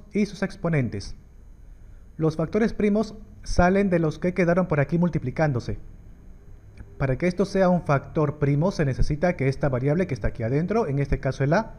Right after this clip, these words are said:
esté presente. Como el a está aquí adentro, entonces lo que encerré sí es factor primo. Por acá también está ese a, así que también es factor primo.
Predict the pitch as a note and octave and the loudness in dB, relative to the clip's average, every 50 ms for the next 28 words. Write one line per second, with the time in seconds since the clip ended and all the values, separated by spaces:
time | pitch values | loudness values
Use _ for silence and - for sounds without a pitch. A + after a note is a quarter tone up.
0 | - - - - - - - - - A#2+ A2+ - C3 - - C#3 - A3+ A3 F3+ | -18 -20 -20 -20 -20 -20 -18 -12 -10 -6 -4 -4 -4 -2 -4 -2 0 0 0 0
1 | - G2+ - - - - - - - - - - - - - - - - D#3 D3 | -2 -6 -8 -10 -18 -20 -20 -20 -18 -18 -18 -16 -16 -16 -16 -14 -6 -2 -2 0
2 | D3 D3 D3+ D3+ D3+ - F3 F3+ D#3+ C3 C3+ A#2+ - D#3 D3+ C#3+ - E3+ E3 F3 | 2 0 0 0 -2 0 0 0 0 2 2 2 4 4 2 0 0 0 2 2
3 | F3+ F3+ - G3+ G#3+ F#3+ F3+ - E3+ E3+ - F#3+ F#3+ F3 F3+ G3 G3+ G3 - G3+ | 0 0 0 0 -2 -2 0 -2 -4 -2 -2 -2 -2 -2 -2 -2 -2 0 2 2
4 | F#3+ G3 G#3+ G#3+ G#3 - - - A3 G3+ - - F3 D#3+ - - E3 D#3 - - | 2 2 0 -2 -2 -6 -4 -2 -2 -2 0 -2 -6 -6 -4 -4 -4 -4 -2 -2
5 | C3 A#2+ G#2 G2+ G2+ - - - - - - - - - - - - - - - | -2 -2 -2 -4 -8 -10 -14 -18 -18 -18 -20 -20 -20 -18 -18 -18 -18 -18 -18 -18
6 | - - - E3+ F3+ G3+ G3 G#3 G#3+ F#3+ G3+ F#3+ F#3+ F#3 F#3 F3 - - E3+ D#3+ | -14 -4 -2 2 2 2 4 2 2 2 2 2 2 2 0 0 0 0 -2 -2
7 | D#3 - - D3 B2 A2+ - - C3 C3+ - F#3 F3 F#3+ G3+ G3+ G3+ - - C#3+ | 2 2 2 2 2 0 -2 -4 -6 -6 -6 -6 -4 -2 -4 -4 -4 -6 -4 -4
8 | C3+ C3+ C#3 C#3+ F3 E3+ E3 E3 D#3+ - - - C#3 C3 - - - C#3 C3+ C3+ | -2 -2 -2 0 0 0 0 0 -2 -4 -2 -4 -4 -4 -4 -2 -2 -2 -2 -2
9 | - C#3 B2 A2 G2+ F#2 F#2 | -4 -2 -2 -2 -2 -4 -6